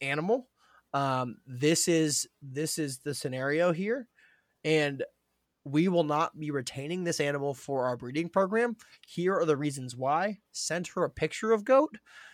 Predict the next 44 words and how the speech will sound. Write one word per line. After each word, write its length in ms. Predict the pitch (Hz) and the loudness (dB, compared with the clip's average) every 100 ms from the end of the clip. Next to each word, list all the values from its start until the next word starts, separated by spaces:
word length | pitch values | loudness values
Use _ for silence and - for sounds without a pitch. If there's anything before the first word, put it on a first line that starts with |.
| - _ | -20 _
And 200 | 156 151 | 2 2
she 140 | - 156 | 0 -2
said, 220 | - 156 | 0 2
"Okay, 380 | 160 185 254 208 | 2 2 0 0
but 80 | 127 | -2
I 80 | 131 | -4
still 200 | - 156 | 0 0
want 160 | 170 170 | 0 0
the 40 | |
buck." 280 | 180 - - | -2 -2 -4
So 380 | - 147 123 127 _ _ _ - | -4 -2 -2 -6 _ _ _ -10
I, 100 | - | -2
I 60 | - | -2
think 220 | 160 269 | 0 2
it's 160 | 330 - | 2 4
important 640 | 196 - 160 151 175 190 | 0 0 2 2 0 -8
when 180 | - 156 | -8 -6
you 440 | 143 143 139 131 123 _ _ _ _ _ - 123 - _ _ _ _ | -2 0 0 -2 -8 _ _ _ _ _ -16 -16 -16 _ _ _ _
sell 500 | - - 170 165 190 | -6 2 6 6 4
first 340 | - 175 175 | 2 0 0
fresheners 520 | - 147 - 175 175 151 | 2 0 0 -2 -4 -4
and 100 | 143 | -2
then 100 | 151 | -2
offer 640 | - 139 135 147 139 127 - - | 0 -4 -2 -2 -2 -4 -10 2
does 520 | 156 156 151 151 143 | 4 6 6 4 2
or 160 | - 127 | -6 -6
bucks 500 | 127 - 156 - - - | -4 0 0 0 -4 2
out 160 | 139 | 0
of 140 | 135 123 | 0 -2
that 320 | 139 - 131 | -4 -4 -4
doe 380 | 127 135 208 220 - - | 0 2 2 0 -10 -6
that 140 | 135 | -6
you're 140 | 131 185 | 0 -2
transparent 760 | 190 180 180 - - 139 156 | 0 -4 -4 -6 -10 -6 -6
with 160 | 131 135 | -6 -6
the 80 | 135 | -4
buyer 340 | 127 123 147 | -2 0 2
of 140 | 147 117 | 0 -2
why 180 | 123 127 | -4 -4
you 160 | 143 147 | -2 -4
got 240 | 143 78 | -4 -4
rid 140 | 123 | -6
of 100 | 123 | -8
that 260 | 131 123 107 | -6 -8 -8